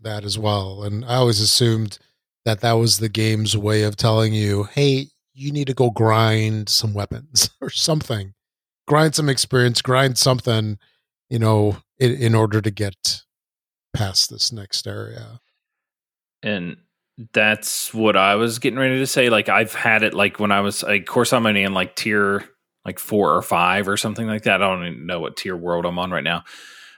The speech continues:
Speaker 2: Um, but I remember just not being able to get past this one part and just getting slaughtered and slaughtered and slaughtered. And then I opened up my inventory. I'm like, "Oh, I have an entirely different gun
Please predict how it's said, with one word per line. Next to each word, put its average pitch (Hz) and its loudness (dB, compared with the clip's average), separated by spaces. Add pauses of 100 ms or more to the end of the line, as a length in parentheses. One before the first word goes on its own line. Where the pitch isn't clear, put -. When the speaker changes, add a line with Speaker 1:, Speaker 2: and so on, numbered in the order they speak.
Speaker 2:
Um, 95 0
but 101 0
I 113 6
remember 110 2 (160)
just 107 0
not 104 -2
being 110 0
able 101 0
to 101 0
get 95 -2
past 104 -6
this - -6
one 95 -8
part 123 0 (1000)
and 101 -2
just - -6
getting 95 -4
slaughtered 110 2
and 85 -10
slaughtered 110 0
and 92 -14
slaughtered. 113 0
And 98 -6
then 107 -4
I 107 2
opened 107 0
up 92 -2
my 92 -2
inventory. 104 -2
I'm 98 -4
like, 92 -6
"Oh, 113 0 (140)
I 147 -2
have 165 0
an 104 0
entirely 113 2
different 113 -4
gun 104 -4